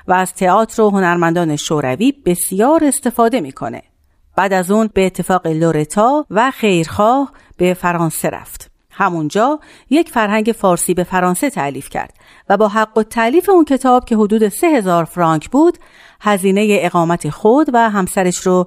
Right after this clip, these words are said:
در فرانسه تأمین کرد. در سال هزار و سیصد و هجده سید علی نصر که در همین مجموعه سرگذشت اون رو بررسی کردیم،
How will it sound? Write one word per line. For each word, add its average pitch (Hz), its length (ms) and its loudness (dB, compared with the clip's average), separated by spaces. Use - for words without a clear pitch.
در 143 180 0
فرانسه 143 720 -2
تأمین 147 480 -6
کرد. - 360 -20
در 262 160 0
سال 330 240 0
هزار 254 320 2
و 269 60 0
سیصد 233 320 -2
و 220 40 2
هجده 202 600 0
سید 180 440 -2
علی 180 300 0
نصر 226 520 0
که 240 200 2
در 202 160 0
همین 240 360 2
مجموعه 190 380 0
سرگذشت 170 640 -2
اون 160 160 2
رو 156 80 0
بررسی 143 420 -2
کردیم، 220 640 2